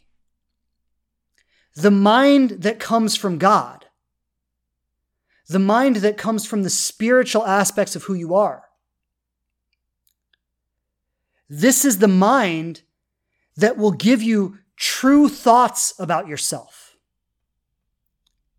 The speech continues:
So it will show you how worthy you are, how beautiful you are,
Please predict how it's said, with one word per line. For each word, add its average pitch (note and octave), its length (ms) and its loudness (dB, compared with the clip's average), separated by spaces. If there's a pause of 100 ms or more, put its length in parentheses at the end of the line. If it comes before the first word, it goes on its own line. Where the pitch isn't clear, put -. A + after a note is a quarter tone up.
(460)
So A3 280 2
it A3 120 4
will G#3 100 2
show A#3+ 360 2
you A3 180 0
how F3+ 200 -2
worthy F#3 440 0
you D#3+ 220 -8
are, A#2+ 180 -20 (920)
how G3 160 -2
beautiful F3 600 0
you D3+ 220 -8
are, - 280 -20